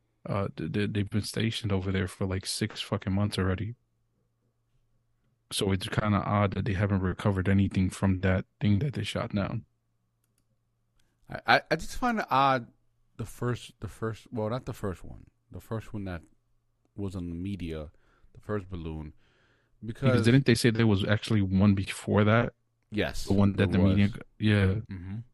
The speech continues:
Speaker 2: And I think that was the one in Costa Rica, which
Speaker 1: Yeah,
Speaker 2: is,
Speaker 1: it's
Speaker 2: hasn't been shot down yet. It's still in the sky, actually. From all the ones I mentioned, uh, those six of them, only four of them has been shot down. But,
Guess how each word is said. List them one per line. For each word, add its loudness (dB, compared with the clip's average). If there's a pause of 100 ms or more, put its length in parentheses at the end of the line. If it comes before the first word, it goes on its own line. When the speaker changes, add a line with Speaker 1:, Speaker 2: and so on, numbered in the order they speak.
(1040)
Speaker 2:
And -4
I 0
think -2
that 2
was 0
the -4
one -2
in -2
Costa -8
Rica, -12 (1200)
which -2
Speaker 1:
Yeah, 6
Speaker 2:
is, 2
Speaker 1:
it's -2
Speaker 2:
hasn't 2
been 0
shot 2
down -2
yet. -12 (300)
It's -12
still -8
in -12
the -10
sky, -10
actually. -16 (680)
From -2
all 4
the 2
ones 2
I 4
mentioned, -2
uh, -4
those -2
six -6
of 0
them, -6
only -2
four 2
of -2
them -4
has -6
been -8
shot -10
down. -12 (720)
But, -4